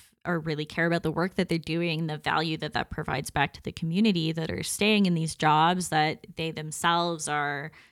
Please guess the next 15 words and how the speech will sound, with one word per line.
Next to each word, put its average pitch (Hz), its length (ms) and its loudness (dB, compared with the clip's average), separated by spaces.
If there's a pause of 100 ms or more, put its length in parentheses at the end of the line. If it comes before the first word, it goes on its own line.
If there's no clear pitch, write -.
(220)
are 165 120 -2
struggling 160 640 0
financially 160 880 0
and, 151 260 -4
and 156 160 -4
with 147 120 -4
their - 180 -4
own 139 140 -2
health 147 340 -4
and, 147 380 -8
and 160 200 -12
mentally. 156 600 -4 (720)
Um, 165 640 4 (280)
but 170 280 6
it 180 320 2